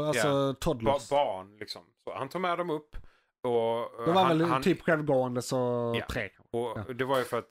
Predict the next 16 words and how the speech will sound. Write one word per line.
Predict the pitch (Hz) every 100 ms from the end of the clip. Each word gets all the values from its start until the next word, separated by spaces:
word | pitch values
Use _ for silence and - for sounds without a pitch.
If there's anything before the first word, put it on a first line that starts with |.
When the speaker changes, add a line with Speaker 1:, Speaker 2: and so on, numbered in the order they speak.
| 110
Speaker 2:
de | 120 107
sa, | -
"Ah, | 123 160
men | 165 156
vi, | 160
vi | 151 156
vill | 151
se | - 143
hur | 135
det, | 135 131
hur | 120 143
det | 131
är | 117 117 _ _
där | 120
uppe." | 139 - -
Speaker 1:
Ja. | 170 185